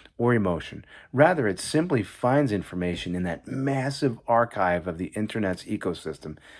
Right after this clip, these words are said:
and then converts it based on a prompt in a way that perceives a prompt's request to have the information organized back to you.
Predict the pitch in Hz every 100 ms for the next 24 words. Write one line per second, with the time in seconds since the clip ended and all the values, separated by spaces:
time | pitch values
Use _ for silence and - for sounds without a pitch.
0 | - - 165 156 147 117 135 160 - 98
1 | 90 107 117 123 107 - 120 120 90 -
2 | _ - - - - - - 120 117 113
3 | 127 139 139 123 - 123 113 101 98 -
4 | - 104 101 113 101 - 90 92 - 85
5 | 87 92 98 101 95 92 87 - 80 92
6 | 87 85 80 76 - 92 87 87 - -
7 | 87 85 71 60